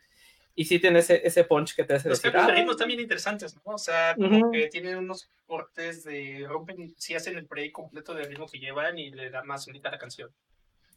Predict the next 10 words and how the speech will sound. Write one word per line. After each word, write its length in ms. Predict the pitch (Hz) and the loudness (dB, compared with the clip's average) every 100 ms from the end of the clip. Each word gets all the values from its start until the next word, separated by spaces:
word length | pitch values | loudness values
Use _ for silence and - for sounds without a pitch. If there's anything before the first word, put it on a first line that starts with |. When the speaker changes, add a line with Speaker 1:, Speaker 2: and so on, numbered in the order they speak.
| _ _ _ _ _ _ | _ _ _ _ _ _
Speaker 1:
Y, 220 | 233 269 | 2 2
pues, 140 | 285 226 | 4 2
si 80 | 196 | 0
se 120 | 180 | 2
quieren 380 | 208 214 226 214 | 4 6 4 2
sentir 360 | 202 196 233 | 0 0 0
viejos, 600 | 262 277 254 269 269 - | 2 4 6 6 4 -2
pues 140 | - 170 | -2 4
ya 360 | 180 185 185 | 8 8 8
se 140 | 180 | 6